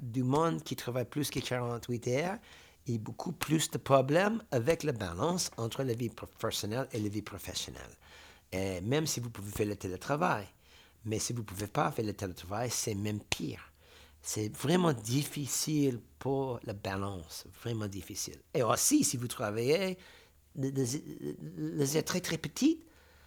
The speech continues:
peut-être vous pouvez pas gagner le, l'argent suffisant pour supporter votre famille. Alors ça, c'est notre défi. Et vraiment, nous avons besoin de, d'avoir la politique pour réduire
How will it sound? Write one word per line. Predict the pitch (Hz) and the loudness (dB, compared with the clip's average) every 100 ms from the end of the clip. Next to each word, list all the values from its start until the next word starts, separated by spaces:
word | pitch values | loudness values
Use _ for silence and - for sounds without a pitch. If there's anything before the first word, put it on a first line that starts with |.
| - - | -20 -18
peut-être | - 131 - | -8 -6 -6
vous | 117 | -8
pouvez | 123 131 | 2 2
pas | 127 202 185 | 10 10 10
gagner | 139 175 170 165 180 165 135 | 12 12 12 12 12 12 12
le, | 135 131 | 10 6
l'argent | 131 127 120 156 | 6 4 6 4
suffisant | 143 113 135 160 220 | 4 2 2 4 4
pour | 95 143 120 | 2 -2 -2
supporter | 120 131 - 123 | -2 -6 -4 -4
votre | 104 - 117 | -4 -8 -10
famille. | - 170 208 - - - - - | -6 -6 -6 -8 -14 -20 -20 -10
Alors | 98 120 127 | -4 -2 -2
ça, | 151 | -2
c'est | - 139 | 0 2
notre | 151 208 - 143 | 4 4 4 2
défi. | 123 - - 104 - - - - - | 2 -4 -10 -14 -20 -20 -20 -20 -8
Et | 123 131 | 2 2
vraiment, | 117 175 185 160 | 4 2 4 4
nous | 147 | 4
avons | 135 | 2
besoin | 135 120 170 165 120 - | 0 2 2 4 -2 -2
de, | 135 123 | -6 -4
d'avoir | 143 147 139 156 | -2 -2 2 2
la | 135 | 0
politique | - 147 160 - 190 - - | 2 4 4 2 -4 -4 -10
pour | - 165 185 156 | -4 0 2 2
réduire | 120 135 123 170 175 90 | 0 0 2 4 2 0